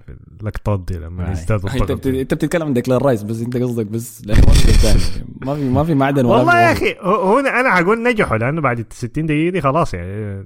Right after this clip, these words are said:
Speaker 1: ليفربول بقى ما عنده أي هجمات يعني. فأنا هقول نجحوا يعني إنه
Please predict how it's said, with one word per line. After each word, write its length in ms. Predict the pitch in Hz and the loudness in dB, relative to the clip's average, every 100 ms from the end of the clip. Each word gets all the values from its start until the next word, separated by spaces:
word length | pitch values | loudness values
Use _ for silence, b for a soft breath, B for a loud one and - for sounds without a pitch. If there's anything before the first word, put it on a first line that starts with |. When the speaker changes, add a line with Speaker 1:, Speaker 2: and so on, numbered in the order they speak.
| 101 | -12
Speaker 1:
ليفربول 340 | 104 107 131 | -10 -6 -6
بقى 220 | 139 139 | -4 -4
ما 180 | 139 151 | -4 -4
عنده 280 | 131 127 135 | -4 -6 -4
أي 120 | 143 | -2
هجمات 440 | 101 101 107 98 | -2 -4 -6 -8
يعني. 140 | 80 85 | -14 -12
فأنا 300 | 110 131 143 | -6 -2 -2
هقول 240 | 139 165 | -2 -2
نجحوا 340 | 156 160 117 98 | -2 -2 -4 -4
يعني 320 | 107 117 117 | -8 -8 -10
إنه 360 | 110 104 90 | -10 -12 -12